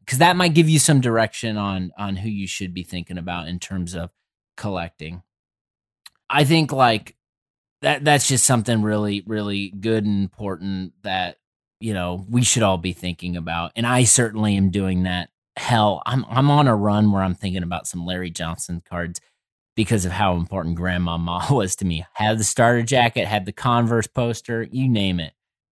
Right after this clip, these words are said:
Um, but yeah, that's just some food for thought. One other thing I like to do that I've been th-, just doing a lot of recently is just chatting with other content creators. I hope you got a chance to listen to my episode with Kyle from the Wax Museum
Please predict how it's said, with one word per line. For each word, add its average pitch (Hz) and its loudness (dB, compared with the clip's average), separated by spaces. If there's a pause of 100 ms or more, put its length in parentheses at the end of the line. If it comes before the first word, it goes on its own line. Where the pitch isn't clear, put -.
(280)
Um, 104 0 (200)
but 123 0
yeah, 107 2
that's 110 0
just 143 2
some 143 4
food 123 0
for 120 -2
thought. 90 0 (200)
One 165 6
other 214 10
thing 147 4
I 127 4
like 117 2
to 110 -4
do 98 -2
that 110 2
I've 107 2
been 98 -2
th-, 107 -14 (240)
just - -6
doing 131 4
a 101 2
lot 95 0
of 92 -8
recently 95 -8
is 92 -10
just - -12
chatting 101 -4
with 95 -6 (580)
other 120 2
content 101 -4
creators. 90 -8 (220)
I 101 -2
hope 139 4
you 139 0
got 135 6
a 117 2
chance 113 2
to 107 -2
listen 107 0
to 101 -2 (380)
my 123 4
episode 117 2
with 104 -4
Kyle 123 4
from 113 -2
the 101 2
Wax 110 0
Museum 107 -2